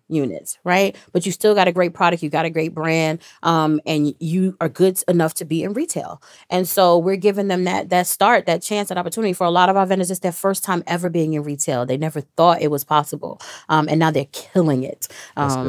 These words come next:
Speaker 2: good.
Speaker 1: so we're really excited.
Speaker 2: That's good. Now, let me ask you this. From the first store to the second store, what are some of the lessons that you learned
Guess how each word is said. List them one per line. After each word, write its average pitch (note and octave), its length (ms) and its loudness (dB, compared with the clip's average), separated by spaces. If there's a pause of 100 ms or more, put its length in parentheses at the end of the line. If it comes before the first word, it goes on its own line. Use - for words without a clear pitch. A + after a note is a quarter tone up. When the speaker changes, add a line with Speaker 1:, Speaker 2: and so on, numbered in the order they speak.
(120)
Speaker 2:
good. D3+ 100 -10
Speaker 1:
so D3+ 180 0
we're D3+ 180 4
really C#3+ 280 2
excited. - 380 -12 (380)
Speaker 2:
That's C3+ 200 2
good. G2+ 320 -2
Now, D3 240 2
let D#3 140 2
me E3+ 100 4
ask D3 180 2
you C3 60 -6
this. C3+ 240 0 (160)
From D3 300 2
the B2+ 300 0
first D#3+ 320 0
store D#3 140 2
to C3 120 -6
the A2+ 40 -10
second C#3+ 280 -4
store, G#2+ 340 -6 (280)
what D3+ 80 4
are - 40 2
some D#3 140 2
of C3+ 60 -2
the B2 40 2
lessons B2 320 0
that A#2 160 -2
you A#2+ 80 -6
learned A2 380 -4